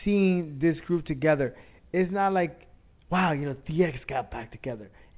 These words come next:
Everyone lost their crap. Everyone was going cry-, crazy. They couldn't expect it. Uh,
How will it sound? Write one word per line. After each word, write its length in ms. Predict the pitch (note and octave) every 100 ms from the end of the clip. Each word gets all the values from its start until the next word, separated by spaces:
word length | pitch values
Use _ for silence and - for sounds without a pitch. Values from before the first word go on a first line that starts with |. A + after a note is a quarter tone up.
| -
Everyone 480 | - B3 G#3+ G3 F3
lost 260 | E3 C#3+ -
their 100 | C#3
crap. 420 | - D#3 A2+ - - - -
Everyone 420 | B3+ B3 A#3 A3
was 140 | G3 C#3+
going 220 | F3 D#3+
cry-, 380 | - F3+ D#3+ D3
crazy. 500 | C#3 E3+ D3 A2+ G#2+ - -
They 120 | G#3
couldn't 300 | A3+ A#3 G#3+
expect 480 | F#3+ F#3 - E3 -
it. 120 | A#2+ - - -
Uh, 380 | D#3 E3+ E3+